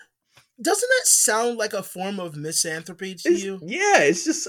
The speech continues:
Speaker 2: it doesn't make it
Speaker 1: It, like, that, that sounds like a form of being a, a complete misanthrope. "I won't play the game. I won't murder the dog, but I
Speaker 2: <laughs>
Speaker 1: murdered the pregnant lady. That worked."
Speaker 2: I, it,
Speaker 1: 'Cause,
Speaker 2: I
Speaker 1: you know, The Last of Us was really big in, like,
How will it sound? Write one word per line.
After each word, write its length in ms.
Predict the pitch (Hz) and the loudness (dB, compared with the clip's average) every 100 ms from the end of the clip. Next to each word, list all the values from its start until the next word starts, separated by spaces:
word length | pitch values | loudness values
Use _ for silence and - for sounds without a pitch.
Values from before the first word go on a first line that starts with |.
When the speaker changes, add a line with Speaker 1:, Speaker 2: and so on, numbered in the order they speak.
| 208 | 2
Speaker 2:
it 160 | - | 2
doesn't 280 | 330 370 294 | 0 -2 -4
make 160 | 302 277 | -6 -4
it 160 | 240 | -4
Speaker 1:
It, 140 | 220 240 | -2 2
like, 200 | 254 285 | 2 2
that, 200 | 320 277 | -2 -2
that 220 | 381 - | -6 -2
sounds 420 | - 370 392 320 | 2 4 2 0
like 160 | 302 - | -4 -4
a 80 | 233 | -8
form 280 | - 269 247 | -4 -2 -2
of 120 | 196 | -2
being 240 | 240 240 | -4 -6
a, 60 | 196 - - | -8 -10 -10
a 20 | 196 | -8
complete 420 | 202 196 285 247 | -8 -8 -8 -2
misanthrope. 520 | 226 233 202 165 123 - - _ 160 | 0 2 0 -6 -8 -12 -20 _ -4
"I 220 | 170 165 | 0 0
won't 360 | 170 180 165 - | 0 -4 -4 -8
play 220 | 180 170 | -4 -4
the 100 | 156 | -4
game. 380 | 147 165 160 151 - _ | -6 -4 -4 -8 -16 _
I 160 | 220 269 | 6 6
won't 320 | 233 233 180 | 6 2 -2
murder 400 | 180 202 226 170 | 0 2 2 -4
the 100 | 147 | -8
dog, 600 | 131 160 196 160 143 139 127 | -6 -2 0 0 -2 -8 -4
but 180 | 156 - - _ | -2 -2 -4 _
I 140 | 214 240 | 2 4
Speaker 2:
<laughs> 100 | 185 | 6
Speaker 1:
murdered 320 | 208 196 170 | 4 4 -4
the 80 | 147 | -8
pregnant 560 | - 202 202 170 143 | -4 -2 -2 -4 -8
lady. 240 | 135 135 135 131 | -10 -10 -10 -4
That 280 | 160 156 127 | -2 -4 -8
worked." 240 | 127 135 | -12 -2
Speaker 2:
I, 140 | 285 - | 0 0
it, 220 | 330 226 - - - - | -2 -6 -14 -18 -10 2
Speaker 1:
'Cause, 120 | 311 | 4
Speaker 2:
I 220 | 233 262 | 6 4
Speaker 1:
you 140 | 240 403 | 2 2
know, 180 | 440 320 | 2 0
The 80 | |
Last 300 | 247 262 339 | 4 4 4
of 100 | 269 | 2
Us 160 | 262 - | 2 2
was 140 | 185 | -2
really 240 | 175 254 226 | -4 -4 -4
big 400 | 151 214 196 160 165 | -2 -2 -2 -8 -10
in, 300 | 170 160 160 | -6 -4 -4
like, 240 | 156 151 | -4 -4